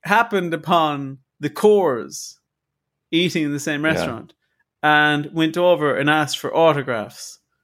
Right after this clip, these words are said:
Speaker 1: for my two sisters, uh, only to discover when she got home that my two sisters could not give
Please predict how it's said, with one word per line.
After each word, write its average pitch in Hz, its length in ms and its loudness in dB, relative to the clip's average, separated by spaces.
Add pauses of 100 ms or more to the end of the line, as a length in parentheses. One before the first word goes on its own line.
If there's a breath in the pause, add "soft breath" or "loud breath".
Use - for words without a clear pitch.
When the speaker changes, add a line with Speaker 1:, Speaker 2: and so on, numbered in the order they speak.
(180)
Speaker 1:
for 135 580 2
my 135 200 0
two 131 240 -2
sisters, - 600 -8 (720)
uh, 131 200 4
only 180 360 4
to 156 140 -4
discover 147 480 0
when 131 140 -2
she 127 140 -8
got 135 160 2
home 127 320 -2
that 135 80 -2
my 135 140 0
two 156 160 0
sisters 147 440 -4
could 165 340 -2
not 175 360 0
give 175 260 2